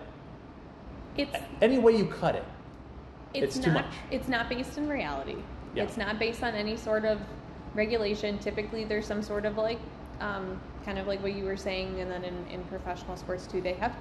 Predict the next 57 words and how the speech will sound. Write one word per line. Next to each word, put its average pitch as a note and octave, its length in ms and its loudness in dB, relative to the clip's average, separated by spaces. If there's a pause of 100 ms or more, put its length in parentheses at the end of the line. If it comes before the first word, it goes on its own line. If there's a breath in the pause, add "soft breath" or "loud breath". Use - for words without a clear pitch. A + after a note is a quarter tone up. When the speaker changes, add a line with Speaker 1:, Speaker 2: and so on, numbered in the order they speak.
Speaker 1:
tiered G3+ 280 2 (680)
suspensions G3+ 640 -2
Speaker 2:
Yep. G#3 160 4
Speaker 1:
where F#3 200 2
if F#3 100 -2
it's F3+ 160 -6
your G3+ 80 -6
first A#3+ 260 -4
time, G3+ 220 -2
you G#3 80 0
get G3+ 160 2
X, F3+ 320 0
and F#3 160 -2
then F3+ 100 -6 (300)
each G3+ 140 -6
subsequent G#3 420 -4
time G3+ 180 -2
you G#3+ 80 0
get A3+ 180 -2
more. G3 320 2
It's F#3+ 180 -4
not F#3 240 -2 (380)
something G3+ 360 -2
like G#3+ 260 -2
that. F#3+ 480 2
She F#3 200 -6
just F3+ 240 -6
goes F#3+ 240 0
immediately A#3+ 640 0 (120)
to B3 120 -2
the A3+ 160 -2
extreme, G#3+ 600 -2
which F#3+ 220 -2 (560)
wouldn't D4+ 380 4
work C4+ 280 4
in G#3 120 2
the G3 80 0
real G#3+ 200 4
world F3+ 240 2
because F#3 300 -2
of, F3+ 100 0 (320)
like, F3+ 200 -2
some G#3 200 -2
of F#3+ 60 0
the F#3+ 60 0
ways F#3+ 300 2
that F3 180 -8
things F#3 240 -4
are E3+ 60 -6
structured F#3+ 380 -4
with, F3 140 -4
like, D#3 160 -4
the E3 60 -8
players G#3 420 2
union E3 320 -2
and D#3+ 140 -4
stuff, F3 180 -2